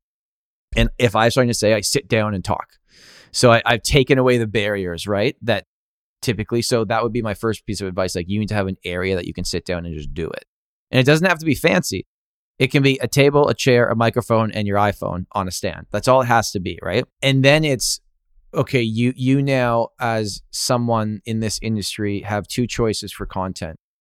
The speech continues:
You can do longer form content, or you can go down the path, which is right now the most popular path,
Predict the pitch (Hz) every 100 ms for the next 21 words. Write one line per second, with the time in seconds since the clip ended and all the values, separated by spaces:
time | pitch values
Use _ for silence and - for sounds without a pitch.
0 | _ - 104 - 110 104 104 104 95 -
1 | _ 113 107 117 135 - 156 139 - 139
2 | 135 151 170 - _ 101 98 110 113 110
3 | 113 107 - 110 107 - 107 101 113 110
4 | 107 104 98 95 - 120 120 113 107 -
5 | 98